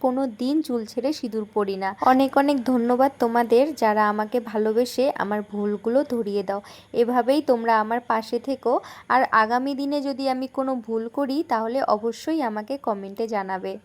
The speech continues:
তোমরা আমার ফ্যামিলির মতো। অনেকেই আমাকে ডিপ্রেশন থেকেও মুক্ত করেছো ভালো ভালো কমেন্ট করে। তোমাদের আশীর্বাদে আর ভগবানের আশীর্বাদে ভালো জীবনযাপন করছি।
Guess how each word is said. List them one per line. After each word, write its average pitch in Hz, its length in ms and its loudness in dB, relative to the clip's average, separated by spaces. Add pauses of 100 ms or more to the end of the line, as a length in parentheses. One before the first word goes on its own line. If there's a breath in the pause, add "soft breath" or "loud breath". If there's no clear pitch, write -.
(140)
তোমরা 254 440 6
আমার 247 280 4
ফ্যামিলির 220 500 0
মতো। 208 460 -4
অনেকেই 226 520 -2
আমাকে 240 500 0 (360 loud breath)
ডিপ্রেশন 240 560 0
থেকেও 269 380 2
মুক্ত 254 400 -2
করেছো 208 560 -4
ভালো 220 280 2
ভালো 233 260 2
কমেন্ট 214 460 0
করে। 202 320 -6 (300 loud breath)
তোমাদের 254 440 8
আশীর্বাদে 285 720 4
আর 247 140 4
ভগবানের 226 600 -2
আশীর্বাদে 247 760 0
ভালো 220 280 0
জীবনযাপন 208 720 -6
করছি। 202 540 -8